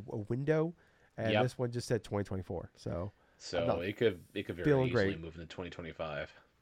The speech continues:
Speaker 1: Yeah, I, I feel like even they're like, "Yeah, we don't know yet, guys."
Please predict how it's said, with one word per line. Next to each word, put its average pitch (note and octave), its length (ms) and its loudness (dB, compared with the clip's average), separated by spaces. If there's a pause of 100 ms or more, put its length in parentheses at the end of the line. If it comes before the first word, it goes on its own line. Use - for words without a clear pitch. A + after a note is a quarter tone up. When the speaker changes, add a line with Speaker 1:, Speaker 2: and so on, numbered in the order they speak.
Speaker 1:
Yeah, B2 280 4
I, B2+ 220 8
I C3+ 60 8
feel G3+ 140 12
like F3 100 12
even D#3 260 6
they're C3+ 220 10
like, A#2+ 240 8
"Yeah, A#2 240 2
we E3+ 160 2
don't C#2 200 -2
know A#1+ 160 -4
yet, - 300 -4
guys." A2 340 2